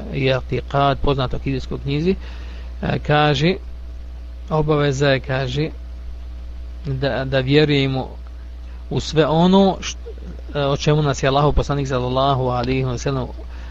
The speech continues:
obavijestio, a došlo u vjerodostojnim predajama.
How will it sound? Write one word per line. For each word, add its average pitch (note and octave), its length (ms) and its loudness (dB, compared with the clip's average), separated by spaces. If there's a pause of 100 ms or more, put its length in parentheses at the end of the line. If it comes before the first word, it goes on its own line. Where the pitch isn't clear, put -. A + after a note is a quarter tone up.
(300)
obavijestio, B2+ 960 2 (1040)
a B2+ 140 0
došlo C#3+ 360 4
u C#3 40 6
vjerodostojnim C3+ 960 2
predajama. B2+ 640 0